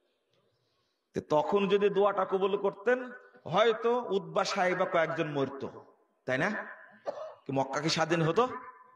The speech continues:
না। পরে দোয়া কবুল করেছেন, গোষ্ঠীও শেষ, আবার মক্কাও কি হয়ে গেল? স্বাধীন হয়ে গেল। বুঝেননি মনে হয়। তা আমার দোয়া, আপনার দোয়া আল্লাহ যত দ-, পরে কবুল করবে,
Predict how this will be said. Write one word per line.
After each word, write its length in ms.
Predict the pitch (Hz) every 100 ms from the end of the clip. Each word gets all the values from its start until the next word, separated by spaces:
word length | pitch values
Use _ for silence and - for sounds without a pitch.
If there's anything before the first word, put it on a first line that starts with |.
| _ _ _
না। 420 | 220 330 - - - - - _
পরে 320 | 269 302 330 330
দোয়া 220 | 320 339
কবুল 360 | - 320 311 294
করেছেন, 440 | 277 277 254 226
গোষ্ঠীও 600 | 185 277 - - 320 311
শেষ, 320 | 262 311 349 - - - - _ _ _ _ _
আবার 220 | - 202 196
মক্কাও 600 | 196 247 - - 311 320
কি 180 | 294
হয়ে 160 | 277 285
গেল? 260 | 254 214 123 - - - - - - - -
স্বাধীন 300 | 180 180 170
হয়ে 160 | 156
গেল। 220 | 135 127 - -
বুঝেননি 400 | 165 208 214 180
মনে 220 | 156 135
হয়। 200 | 123 85 - - - - - - _ _
তা 80 | 131
আমার 640 | 143 190 240 262 285 220
দোয়া, 260 | 254 277 277
আপনার 480 | 269 254 285 285 226
দোয়া 220 | 277 277
আল্লাহ 240 | 285 277
যত 460 | 240 269 269 285 277
দ-, 220 | - 262 262
পরে 300 | 269 311 392
কবুল 320 | 381 359 359 320
করবে, 460 | 285 254 220 180